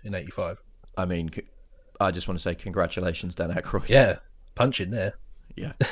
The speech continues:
Speaker 1: <laughs>
Speaker 2: Absolutely.
Speaker 1: Um,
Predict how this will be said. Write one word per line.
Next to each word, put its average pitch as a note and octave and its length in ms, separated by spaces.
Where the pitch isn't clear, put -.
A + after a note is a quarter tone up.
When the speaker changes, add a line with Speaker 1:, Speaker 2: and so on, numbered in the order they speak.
Speaker 1:
<laughs> - 600
Speaker 2:
Absolutely. - 720
Speaker 1:
Um, G#2 520